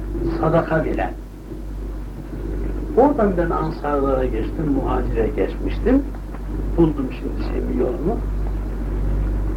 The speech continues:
Birisi şöyle duvardan tuta tuta mescide geliyormuş. Varmış Ansar sana. "Kardeş, o ne?" demiş, "Gözün görüyor mu?" demiş. "Yok, gözüm görüyor,"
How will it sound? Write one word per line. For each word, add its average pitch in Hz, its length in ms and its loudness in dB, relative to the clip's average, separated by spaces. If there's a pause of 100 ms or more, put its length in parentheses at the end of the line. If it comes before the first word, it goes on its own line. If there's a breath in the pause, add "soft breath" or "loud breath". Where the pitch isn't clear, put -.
(720)
Birisi 202 580 2
şöyle 175 220 6 (220)
duvardan 160 540 2 (140)
tuta 165 320 0
tuta 180 380 0 (760 loud breath)
mescide - 420 0 (100)
geliyormuş. - 580 -4 (2250)
Varmış 180 360 4 (100)
Ansar 151 240 0 (100)
sana. 151 480 -4 (680)
"Kardeş, - 380 2
o 220 40 6
ne?" 214 260 4
demiş, 165 260 0 (100)
"Gözün 175 300 4 (120)
görüyor 247 400 4
mu?" 180 200 -2
demiş. - 260 -4 (880)
"Yok, 185 200 2
gözüm 170 280 2 (140)
görüyor," 139 360 -2